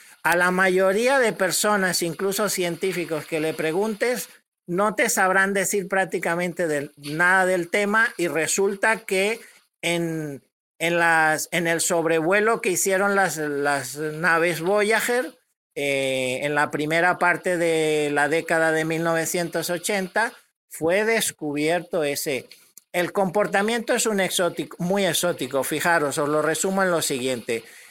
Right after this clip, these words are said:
En la Tierra solo conocemos el hidrógeno molecular, que es, es, son dos átomos de hidrógeno unidos,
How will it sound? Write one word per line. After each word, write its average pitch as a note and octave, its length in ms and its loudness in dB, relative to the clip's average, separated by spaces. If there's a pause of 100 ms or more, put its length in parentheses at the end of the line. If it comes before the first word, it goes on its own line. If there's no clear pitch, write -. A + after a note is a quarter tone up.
En E3+ 180 2
la F3 180 2
Tierra A3 400 2
solo G#3 380 2
conocemos G3+ 840 0
el E3 200 0
hidrógeno E3+ 520 0
molecular, C3+ 800 0 (420)
que E3+ 200 2
es, - 200 0
es, E3+ 240 0
son G#3 240 0
dos G#3+ 240 2
átomos G#3+ 600 0
de F3 120 0
hidrógeno E3+ 640 0
unidos, C#3+ 680 -4